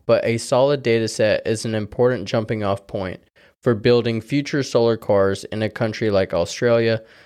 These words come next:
that is blessed with almost year-round sunshine. All right, and for the fun facts this week,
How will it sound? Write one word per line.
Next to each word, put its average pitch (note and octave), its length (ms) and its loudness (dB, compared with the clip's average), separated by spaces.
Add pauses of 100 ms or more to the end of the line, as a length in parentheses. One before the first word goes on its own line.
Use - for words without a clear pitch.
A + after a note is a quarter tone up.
(160)
that A#2 160 4
is A2+ 140 -4
blessed G#2 440 0
with G#2+ 240 0
almost A2 420 -2
year-round F#2+ 600 -2
sunshine. - 600 -8 (460)
All - 80 0
right, - 140 0
and E3+ 240 2
for F3 80 2
the C#3 80 2
fun C#3+ 260 0
facts C3+ 360 0
this B2+ 240 -8
week, B2+ 320 -8